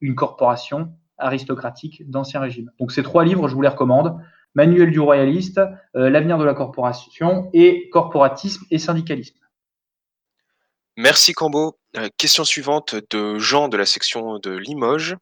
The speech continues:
Speaker 2: Est-ce que la commune de dix-huit cent soixante et onze ne marque pas un tournant dans l'évolution de la gauche française,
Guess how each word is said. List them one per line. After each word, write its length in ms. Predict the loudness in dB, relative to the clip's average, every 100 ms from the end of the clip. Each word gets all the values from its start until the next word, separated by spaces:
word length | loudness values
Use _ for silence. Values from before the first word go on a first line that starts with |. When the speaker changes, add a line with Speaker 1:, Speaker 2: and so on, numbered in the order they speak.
| _ -20 -20 -20 -20 _ _ 0
Speaker 2:
Est-ce 180 | 2 4
que 80 | 4
la 80 | 2
commune 300 | 0 -4 -6
de 80 |
dix-huit 280 | 0 0 2
cent 140 | 2 2
soixante 380 | -2 -2 -2
et 20 | -4
onze 260 | -2 -6
ne 100 | -4
marque 260 | -4 -4 0
pas 220 | 0 2
un 100 | -4
tournant 520 | -8 -10 -8 -4 -4 -2
dans 120 | -2
l'évolution 480 | -2 -2 0 0 -2
de 120 | -4
la 100 | -4
gauche 300 | -2 -2 -2
française, 500 | -2 0 2 0